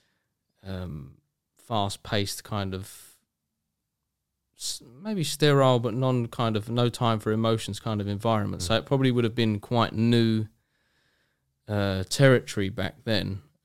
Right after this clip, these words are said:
Speaker 1: and quite, uh, maybe groundbreaking, I don't know,
Speaker 2: Mm.
Speaker 1: 'cause I would have, I was only young when <laughs> it, when it, when it came out. So,
Speaker 2: Yeah.
Speaker 1: but, um,
Speaker 2: Maybe we're
Speaker 1: now
Speaker 2: the
Speaker 1: we just
Speaker 2: products of it.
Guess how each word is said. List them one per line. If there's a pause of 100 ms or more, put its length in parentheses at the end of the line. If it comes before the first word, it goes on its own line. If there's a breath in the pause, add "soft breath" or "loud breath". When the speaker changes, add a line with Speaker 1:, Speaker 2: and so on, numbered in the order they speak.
Speaker 1:
and
quite, (120)
uh,
maybe
groundbreaking,
I
don't
know,
Speaker 2:
Mm. (400)
Speaker 1:
'cause
I
would
have, (640)
I
was
only
young
when
<laughs>
it, (140)
when (100)
it, (200)
when
it
came
out.
So,
Speaker 2:
Yeah. (400 loud breath)
Speaker 1:
but,
um, (760)
Speaker 2:
Maybe
we're
Speaker 1:
now
Speaker 2:
the
Speaker 1:
we
just
Speaker 2:
products
of
it.